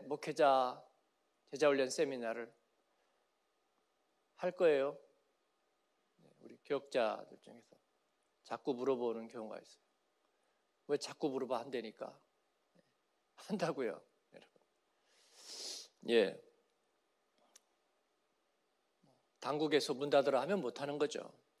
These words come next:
그러나 그렇지 않으면 안전조치해서 한다고요. 마스크에다, 페이스실트에다가 비닐봉지라도 쓰고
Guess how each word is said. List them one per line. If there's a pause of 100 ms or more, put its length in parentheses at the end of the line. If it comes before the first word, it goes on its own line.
(100)
그러나 (580)
그렇지
않으면 (120)
안전조치해서 (1200)
한다고요. (300)
마스크에다,
페이스실트에다가 (1800)
비닐봉지라도
쓰고